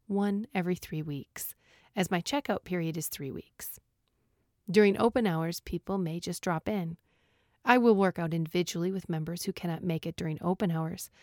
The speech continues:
to schedule a private appointment that is convenient to us both. I take a picture of the spines or covers of the books that people check out and type up an email list with a due date within forty-eight hours of their visit.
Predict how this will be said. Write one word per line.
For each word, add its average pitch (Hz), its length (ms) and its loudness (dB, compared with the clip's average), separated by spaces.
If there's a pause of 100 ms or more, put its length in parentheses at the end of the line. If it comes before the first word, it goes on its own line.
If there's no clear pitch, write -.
(220)
to 311 100 0
schedule 294 320 0
a 269 60 2
private 185 400 0
appointment 156 520 -6
that 160 100 -6
is 160 100 -8
convenient 160 640 -4
to 160 180 -6
us 156 160 -4
both. - 480 -10 (1400)
I 320 80 4
take - 180 -2
a 339 60 2
picture - 280 -2
of 233 80 -6
the 214 80 -2
spines 180 460 -2
or 196 80 -4
covers 180 440 -6
of 185 60 -4
the 180 60 -2
books - 420 -6
that 208 140 2
people 202 240 0
check - 280 -8
out 170 400 -6 (400)
and 208 120 8
type 269 360 -2
up 214 160 2
an 185 120 -2
email 220 360 4
list 160 480 -6
with 185 140 -2
a 175 40 -2
due 185 240 0
date 190 380 0
within 185 300 0
forty-eight 180 520 0
hours 156 340 -4
of 151 100 -12
their 156 120 -4
visit. 160 520 -6